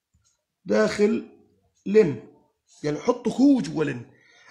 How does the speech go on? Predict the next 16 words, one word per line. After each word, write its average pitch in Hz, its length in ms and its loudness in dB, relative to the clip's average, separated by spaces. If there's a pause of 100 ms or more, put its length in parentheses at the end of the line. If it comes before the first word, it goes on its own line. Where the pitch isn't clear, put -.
أما 190 180 2
إذا 208 180 2
كانت 285 500 2 (420)
لن 285 500 2
إكس - 540 0 (580)
نرفعها 202 1040 0 (1700)
أس - 500 -2 (160)
إي، 214 180 0 (1200)
هذا 587 160 -2
اللي 587 100 0
بيصير. 156 300 -4 (280)
يعني 160 140 -2
عندي 202 100 -2
بس 226 240 -6
اللين 196 600 -4 (220)
بنحطه - 840 -2